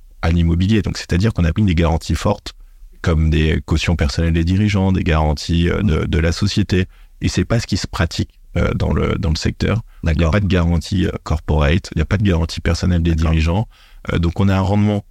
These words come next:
Speaker 1: qui est assez faible, parce
Speaker 2: Et une
Speaker 1: que
Speaker 2: garantie
Speaker 1: ça
Speaker 2: qui est plus faible aussi,
Speaker 1: et
Speaker 2: donc ça fait
Speaker 1: qui, qui est plus faible. Alors
Speaker 2: D'accord.
Speaker 1: après, euh, euh, ça reste du, du photovoltaïque avec un, un rendement qui est constant, il y a, il y a, il y a pas de risque là-dessus.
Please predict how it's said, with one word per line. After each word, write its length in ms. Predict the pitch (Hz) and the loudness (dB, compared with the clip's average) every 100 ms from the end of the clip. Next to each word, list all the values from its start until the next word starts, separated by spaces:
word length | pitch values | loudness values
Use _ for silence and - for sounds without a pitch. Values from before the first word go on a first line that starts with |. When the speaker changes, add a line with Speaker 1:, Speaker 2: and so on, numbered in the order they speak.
| - - | -20 -16
Speaker 1:
qui 140 | - - | -6 -4
est 40 | |
assez 240 | 85 87 | -2 -2
faible, 300 | 85 120 156 139 _ | -2 0 -2 -2 _
parce 100 | - | -4
Speaker 2:
Et 40 | 101 | 0
une 80 | 104 | 2
Speaker 1:
que 40 | |
Speaker 2:
garantie 380 | 104 95 104 147 | 2 2 2 0
Speaker 1:
ça 60 | - | -4
Speaker 2:
qui 220 | - 95 | -4 0
est 220 | 104 101 | 2 0
plus 140 | - 123 | 0 0
faible 220 | 113 107 | 0 0
aussi, 240 | 98 98 | 0 0
Speaker 1:
et 60 | 87 | -2
Speaker 2:
donc 120 | 101 | -2
ça 120 | - | -6
fait 180 | - 92 | -2 0
Speaker 1:
qui, 160 | 104 104 | 2 0
qui 160 | - | -2
est 60 | 127 | -2
plus 160 | - | -2
faible. 280 | 127 131 82 - - - | -2 0 -2 -6 -12 -4
Alors 200 | 90 90 | 0 0
Speaker 2:
D'accord. 220 | 95 92 | 0 0
Speaker 1:
après, 180 | 165 98 | 0 0
euh, 60 | - - - - - | -4 -12 -20 -8 -4
euh, 100 | 92 | -2
ça 160 | 85 | 0
reste 140 | 95 82 | 0 0
du, 220 | 90 87 | 0 -2
du 100 | 87 | -2
photovoltaïque 680 | - 82 80 78 87 104 - | -4 0 0 0 0 0 0
avec 240 | 73 73 | 0 0
un, 160 | 87 76 - | 0 -2 -2
un 100 | 80 | 0
rendement 520 | 78 82 87 90 85 | 2 2 2 0 -2
qui 200 | - - | -2 -4
est 40 | |
constant, 460 | - 90 - 139 135 | -2 -4 -2 0 0
il 60 | |
y 40 | - | -2
a, 80 | - | -4
il 60 | |
y 40 | - | -6
a, 40 | - | -4
il 80 | |
y 60 | 101 | -4
a 40 | |
pas 140 | - 87 | -2 0
de 60 | |
risque 260 | 87 85 - | 0 0 -2
là-dessus. 420 | 92 95 - 123 | -2 -2 -2 -4